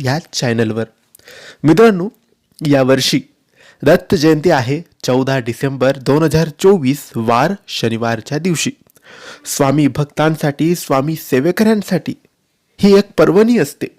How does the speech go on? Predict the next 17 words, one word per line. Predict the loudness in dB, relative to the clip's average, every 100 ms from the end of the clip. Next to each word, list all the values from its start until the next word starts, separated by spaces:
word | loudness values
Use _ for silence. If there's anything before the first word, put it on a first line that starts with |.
| _ _ _ _ _ -6
दत्त | -2 0 0
जयंती | 2 4 2 4 4
असो, | 4 2 2 2
गुरुपौर्णिमा | 4 4 4 2 2 4 4 4
असो, | 2 0 2 2
स्वामींचा | 2 0 2 0 -2
प्रकट | -2 -2 2 2
दिवस | 2 0 0 -2
असो | -4 -2 -2 -2 -6 -16 -16 -4
किंवा | -2 0 -2
स्वामी | -2 -2 0 0
महाराजांची | 0 0 0 0 -2
पुण्यतिथी | -2 -2 0 0 -2 -4 -4
असो, | -4 -10 _ _ -20 -20 -2
हे | 2
काही | 2 2 2
वर्षाचे | 2 2 0 -4 -2 -2